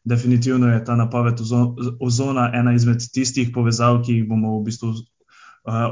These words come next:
ob današnjem izidu, to se pravi v sredo, jih boste lahko poslušalci tudi, eh, eh, videli in na naših družbenih omrežjih, eh, in pa potem ob samem podcastu.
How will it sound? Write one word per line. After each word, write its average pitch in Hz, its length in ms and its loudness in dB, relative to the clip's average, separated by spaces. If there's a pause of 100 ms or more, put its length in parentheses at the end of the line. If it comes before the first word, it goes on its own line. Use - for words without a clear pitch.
ob 117 100 0
današnjem 120 600 2 (420)
izidu, 131 400 2 (200)
to 120 60 -8
se - 160 -6
pravi 117 300 2
v 113 80 -2
sredo, 120 420 2 (300)
jih 120 160 -2
boste 113 240 -4
lahko 113 480 -4
poslušalci 110 680 -6
tudi, 110 300 -8
eh, 101 240 -6
eh, - 720 -6
videli 110 400 -2 (160)
in 127 260 2
na 117 140 4
naših 117 320 0
družbenih 117 480 0
omrežjih, 113 480 0
eh, - 800 -6
in 117 220 0
pa 110 100 -6
potem 113 460 -4
ob 117 260 -8
samem 104 380 -2
podcastu. 110 640 -2